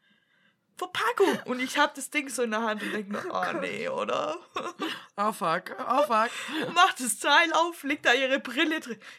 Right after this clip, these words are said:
Speaker 1: Jetzt hab ich allen Ernstes ihre neue Brille einfach <laughs> weggeworfen.
Speaker 2: In den Müll geworfen.
Speaker 1: Ja, einfach fortgeschmissen.
Speaker 2: Als wär's nix.
Speaker 1: Da
Speaker 2: Wie
Speaker 1: ich
Speaker 2: kannst
Speaker 1: dacht-,
Speaker 2: du nur?
Speaker 1: da ich dachte, jetzt werd ich zu meiner Oma. Jetzt ist soweit.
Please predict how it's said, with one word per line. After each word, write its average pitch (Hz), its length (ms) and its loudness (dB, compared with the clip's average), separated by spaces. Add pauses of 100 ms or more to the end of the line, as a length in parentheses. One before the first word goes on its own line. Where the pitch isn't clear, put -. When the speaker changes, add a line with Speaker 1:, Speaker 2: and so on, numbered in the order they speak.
Speaker 1:
Jetzt 196 220 -6
hab 254 140 4
ich 254 160 -8
allen 240 260 2
Ernstes 214 880 -4
ihre 214 480 -2
neue 220 600 2
Brille 247 680 -2
einfach - 680 -4
<laughs> - 100 -18 (360)
weggeworfen. - 640 -6
Speaker 2:
In 240 60 -4
den - 20 -8
Müll 175 160 -2
geworfen. 143 400 -8 (460)
Speaker 1:
Ja, 480 200 0
einfach 359 200 -8
fortgeschmissen. 196 720 -10 (400)
Speaker 2:
Als 247 260 0
wär's 320 280 0
nix. - 400 -12 (440)
Speaker 1:
Da 254 160 6
Speaker 2:
Wie 294 60 2
Speaker 1:
ich - 60 -4
Speaker 2:
kannst - 260 6
Speaker 1:
dacht-, - 80 -4
Speaker 2:
du 262 80 -6
nur? 220 260 -4 (240)
Speaker 1:
da 262 280 4
ich 269 80 -2
dachte, 254 280 0
jetzt 220 200 -2
werd 233 160 0
ich 220 100 -10
zu 220 120 -4
meiner 202 280 0
Oma. 202 460 -2
Jetzt 226 280 -2
ist 226 160 -4
soweit. 180 480 -4